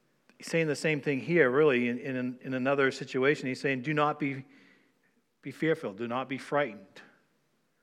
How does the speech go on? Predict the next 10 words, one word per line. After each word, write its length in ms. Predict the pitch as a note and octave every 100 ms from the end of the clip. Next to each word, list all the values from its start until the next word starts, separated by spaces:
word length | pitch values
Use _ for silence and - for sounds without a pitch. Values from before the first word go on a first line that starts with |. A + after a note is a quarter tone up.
| _ -
Do 80 | C3+
not 240 | C#3+ D3
let 160 | D3+ C#3+
it 100 | C#3+
hinder 400 | - G3 G#3 F3+
you 460 | B2+ A2+ G#2 A#2+ - _ _ _
from 220 | C3+ A#2+
your 140 | B2
walk." 420 | B2+ C#3+ A#2 - - _ _ _ _ _ _ _ _ _ _ _ _ _ _ _ _ _ A#2
Right? 220 | C#3